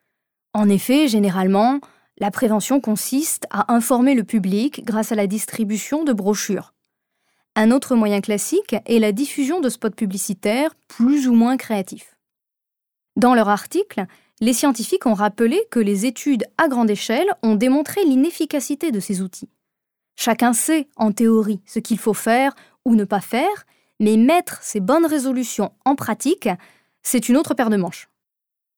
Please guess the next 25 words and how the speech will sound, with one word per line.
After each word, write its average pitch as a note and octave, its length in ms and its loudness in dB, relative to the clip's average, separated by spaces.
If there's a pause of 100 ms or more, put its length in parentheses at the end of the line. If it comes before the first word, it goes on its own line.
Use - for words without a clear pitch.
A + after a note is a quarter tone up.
(300)
En A3+ 140 4
fait, C#4+ 340 2 (360)
une A3+ 140 0
grande D#4 300 2
partie D#4 400 -2
de A#3 100 2
nos G3+ 140 0
décisions, G#3+ 500 -4 (200)
notamment A#3+ 440 2
sur G#3+ 220 -4
le G3+ 80 0
plan G#3+ 260 2
alimentaire, F#3+ 600 -2 (540)
sont D4 200 2
moins F4 180 4
le D#4+ 80 2
résultat B3+ 540 0
d'une G#3 140 0
réflexion F#3+ 520 -6
sérieuse D4+ 760 -2 (140)
qu'on A#3+ 120 2
veut A3+ 120 2
bien C#4 180 2
le B3 100 2
croire. - 280 -6